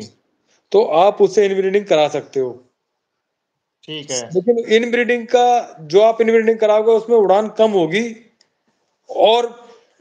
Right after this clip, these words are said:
Speaker 1: दूसरे बच्चों से।
Speaker 2: ठीक, ठीक, ठीक, ठीक, ठीक।
Speaker 1: उसका साइज भी छोटा होगा।
Speaker 2: तो मतलब कि अगर उसकी,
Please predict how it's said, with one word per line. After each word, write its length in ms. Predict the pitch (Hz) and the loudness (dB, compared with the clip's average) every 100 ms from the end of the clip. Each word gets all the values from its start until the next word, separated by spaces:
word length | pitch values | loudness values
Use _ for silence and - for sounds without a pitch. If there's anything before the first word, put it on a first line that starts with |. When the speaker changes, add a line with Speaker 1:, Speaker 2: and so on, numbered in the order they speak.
| - | -4
Speaker 1:
दूसरे 300 | 185 196 214 | 0 2 2
बच्चों 300 | 190 185 170 | 0 -2 -6
से। 140 | 139 123 - _ _ _ _ _ _ _ _ _ _ _ _ _ | -4 -10 -12 _ _ _ _ _ _ _ _ _ _ _ _ _
Speaker 2:
ठीक, 240 | 165 156 - | -16 -16 -12
ठीक, 220 | 143 127 | -12 -12
ठीक, 200 | - 104 - | -16 -18 -18
ठीक, 140 | 101 _ | -20 _
ठीक। 120 | 190 | -8
Speaker 1:
उसका 220 | 180 175 226 | -6 0 0
साइज 300 | 196 190 208 | 2 -2 -2
भी 100 | 233 | -2
छोटा 280 | 208 202 | 0 0
होगा। 400 | 196 170 151 117 - _ _ _ _ _ _ _ _ _ _ _ _ _ _ _ _ _ _ _ _ _ - - _ _ _ _ _ | 0 -2 -6 -8 -14 _ _ _ _ _ _ _ _ _ _ _ _ _ _ _ _ _ _ _ _ _ -20 -20 _ _ _ _ _
Speaker 2:
तो 180 | 208 220 | -12 -10
मतलब 280 | 226 233 233 | -8 -8 -8
कि 100 | 247 | -6
अगर 200 | 226 226 | -4 -2
उसकी, 300 | 247 - 254 | -4 -6 -12